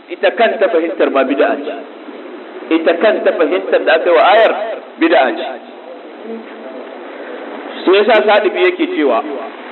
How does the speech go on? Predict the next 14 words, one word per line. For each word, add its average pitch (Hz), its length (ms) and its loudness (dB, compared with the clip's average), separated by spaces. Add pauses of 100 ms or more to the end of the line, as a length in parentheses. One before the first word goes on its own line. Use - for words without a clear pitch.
(160)
"Wa 160 200 4
kathirun 190 680 4
tajidu 190 420 2
alal 190 420 6
bid'i 156 440 2 (160)
wad 180 280 2
dalala-, 147 540 4
wad 175 220 2
dalalati", 147 580 2
yace 170 240 2
da 147 160 0
yawa, 196 320 6
da - 160 0
yawa 190 220 4